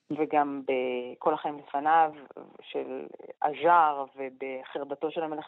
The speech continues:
סלומון, הוא מראה את ההורים היהודים, אדם רוזה היא האמא היהודייה, ושלמה רובינשטיין הוא האב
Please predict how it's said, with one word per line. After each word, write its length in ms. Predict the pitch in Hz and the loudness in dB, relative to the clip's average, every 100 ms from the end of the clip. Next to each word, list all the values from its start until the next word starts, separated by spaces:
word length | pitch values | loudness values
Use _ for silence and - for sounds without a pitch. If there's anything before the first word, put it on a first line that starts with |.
| - | 2
סלומון, 420 | 214 262 226 190 | 4 4 2 0
הוא 240 | 160 147 - _ _ _ | -2 -4 -8 _ _ _
מראה 340 | - 135 139 160 | -6 -4 -2 -2
את 160 | 160 | 0
ההורים 460 | 151 135 139 254 285 | -2 0 2 2 2
היהודים, 720 | 214 147 139 131 131 139 135 | 0 -2 -6 -8 -10 -10 -10
אדם 260 | 131 147 147 | -2 0 0
רוזה 300 | 143 147 147 | 0 0 -2
היא 160 | 143 135 | -2 -4
האמא 400 | - 160 151 135 | -6 -8 -8 -8
היהודייה, 680 | 131 131 135 135 135 135 131 - - - - _ | -8 -10 -10 -10 -8 -6 -6 -10 -20 -20 -20 _
ושלמה 440 | 143 - 160 165 | -8 2 2 4
רובינשטיין 720 | 156 185 196 196 - 185 175 | 4 4 2 -6 -4 -2 -2
הוא 120 | 165 156 | 0 0
האב 300 | - 208 | 6 6